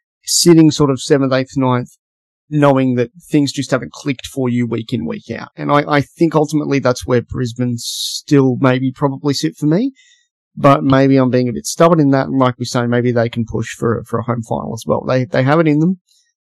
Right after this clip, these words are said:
as, as many of these teams sort of do. I think we're gonna find ourselves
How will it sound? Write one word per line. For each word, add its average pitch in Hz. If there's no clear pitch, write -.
as, 131
as 143
many 147
of 139
these 131
teams 127
sort 123
of 117
do. 123
I 120
think 131
we're 135
gonna 151
find 143
ourselves 131